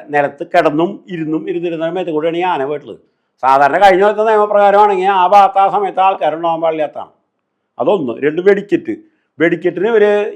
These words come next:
യാതൊരു നിയമവും പാലിച്ചിട്ടില്ല, ഡെസിബൽ ലെവലൊന്നും പാലിച്ചിട്ടില്ല എന്ന് മാത്രമല്ല കിലോഗ്രാം കണക്ക് രണ്ടായിരം കിലോനെ ഒരിക്കൽ പൊട്ടിക്കാൻ പാടുള്ളൂന്നുണ്ട്.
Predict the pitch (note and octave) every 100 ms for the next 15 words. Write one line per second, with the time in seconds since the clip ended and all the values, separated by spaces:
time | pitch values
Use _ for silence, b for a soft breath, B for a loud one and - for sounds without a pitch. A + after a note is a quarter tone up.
0 | D#3+ D#3+ E3 E3 E3+ F#3 G#3+ F3 D#3 E3
1 | D#3 C3+ G#2+ G#2 _ _ _ _ _ _
2 | B2+ D3+ D3 D#3 D#3 D#3+ G3 G3+ G#3 G3
3 | E3 F3 F3 F3+ E3 D#3+ D3+ D3+ - _
4 | _ D3 D#3+ D#3 D#3+ D#3 E3+ G#3+ E3+ D#3+
5 | D#3 D#3 D#3 F#3 G#3+ G3+ F#3 G3 F#3 F3+
6 | G3 D#3 C3 D3 D3 C#3+ A#2